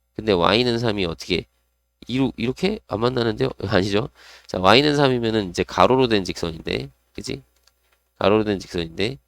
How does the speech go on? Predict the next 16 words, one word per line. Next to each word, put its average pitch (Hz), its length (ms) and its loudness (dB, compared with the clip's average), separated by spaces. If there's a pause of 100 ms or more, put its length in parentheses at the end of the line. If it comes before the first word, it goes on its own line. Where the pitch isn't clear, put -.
(520)
이게 151 360 0 (460)
이렇게 123 260 -2
있으면 107 220 -6
되는데 95 380 -4 (480)
안 107 100 -8
되죠. 113 180 2
이게 95 180 0
계속 101 300 -2
올라가니까 90 560 0
만나는 87 380 -2
거잖아. 131 340 -10 (420)
아래쪽에 - 440 -4
있어야 - 220 -8
된다는 - 280 -20
얘기죠. - 200 -20 (800)
그죠? - 140 -20